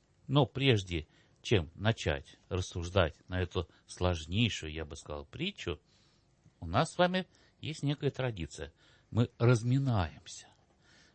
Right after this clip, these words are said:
Разминаемся на более простых притчах, правильно? То есть как бы подготавливаем себя к тому, чтобы порассуждать на более сложную. Итак, Евдокия,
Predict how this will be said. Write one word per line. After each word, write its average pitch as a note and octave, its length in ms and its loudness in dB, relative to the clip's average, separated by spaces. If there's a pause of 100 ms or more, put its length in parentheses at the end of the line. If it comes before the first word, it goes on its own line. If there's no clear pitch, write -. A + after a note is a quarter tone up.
Разминаемся B2+ 840 -2 (280)
на D3 340 2 (260)
более G#2 360 2
простых G2 600 -4
притчах, D#2 580 -8 (880)
правильно? D3 500 0
То D#3+ 100 -2
есть F3+ 100 -6
как D3+ 180 0
бы C#3 100 0
подготавливаем E2 840 0
себя G2 480 -4 (320)
к - 60 -20
тому, D#2+ 260 -8
чтобы C3+ 260 -4
порассуждать D#2+ 680 -8 (240)
на D2+ 100 -16
более D2+ 320 -12
сложную. D2 480 -14 (400)
Итак, A#2+ 300 -2
Евдокия, D#2 680 -10